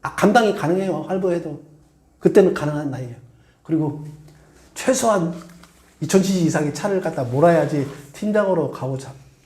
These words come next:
잡을 수 있는 정도 되니까 차를 바꾼다든가, 그것도 할부로도 바꾼다든가, 이렇게 소비하는데 여러분들이 월급을 갖다가 쓴다고 그러면 이 이후에 여러분들이 가야 될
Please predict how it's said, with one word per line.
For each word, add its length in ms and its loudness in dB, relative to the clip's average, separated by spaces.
잡을 240 -6
수 160 -10
있는 240 -4
정도 260 -6
되니까 460 -8
차를 300 2
바꾼다든가, 680 -2
그것도 220 -6
할부로도 400 -6
바꾼다든가, 760 -8
이렇게 680 -2
소비하는데 1080 0
여러분들이 500 -4
월급을 420 0
갖다가 600 -6
쓴다고 440 0
그러면 440 -6
이 120 2
이후에 540 2
여러분들이 420 -2
가야 320 -6
될 300 -6